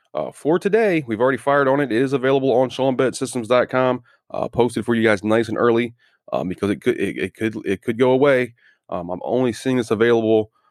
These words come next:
um, on FanDuel at the moment, and that would be Kyrie Irving over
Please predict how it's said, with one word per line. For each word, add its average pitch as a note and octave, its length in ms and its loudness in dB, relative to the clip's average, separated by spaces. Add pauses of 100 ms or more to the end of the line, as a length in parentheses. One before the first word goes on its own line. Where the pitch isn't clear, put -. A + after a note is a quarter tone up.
(240)
um, - 300 -12 (360)
on C3+ 240 2
FanDuel C3 720 0
at A2+ 100 -2
the A#2 80 2
moment, A#2+ 440 0
and G2+ 100 -2
that A2 100 2
would G#2 100 0
be G#2 120 -4
Kyrie C3+ 480 0
Irving B2+ 540 0 (520)
over E3+ 720 2